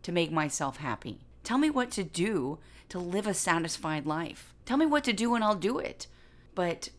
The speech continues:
she wasn't gonna tell me, because that's, I don't know if you're aware of this, but that's not a therapist's job, actually. <laughs> I thought it was, but I was wrong.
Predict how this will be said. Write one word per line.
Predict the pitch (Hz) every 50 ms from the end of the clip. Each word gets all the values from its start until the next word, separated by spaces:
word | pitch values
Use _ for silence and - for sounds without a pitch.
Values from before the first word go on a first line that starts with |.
| - - - - -
she | - - 185
wasn't | 202 240 262 254
gonna | 254 254 247
tell | 240 - 233 233 269
me, | 339 214 196 156
because | 135 143 139 143 147 131
that's, | 147 151 151 156 - - - -
I | -
don't | 160 170 180
know | 185 180
if | 180 175 180
you're | 180 175
aware | 170 175 196 226 262
of | 240
this, | 185 160 160
but | - 170 156
that's | 196 214 220 -
not | 214 208
a | 190
therapist's | 196 - 185 190 190 - 202 - - -
job, | - 170 170 214 - - 147
actually. | 135 127 127 127 - - - 127 110 92 87 123 - - - - - - - - - - - - - - - - -
<laughs> | 240 262 262 - - - - - 220 - - - - - - -
I | 131 147
thought | 151 - 170 165 196 190
it | 147 123
was, | 131 135 139 135 147 156 -
but | - 170 165 180 -
I | 175
was | 175 175 156
wrong. | 165 175 180 190 156 127 117 -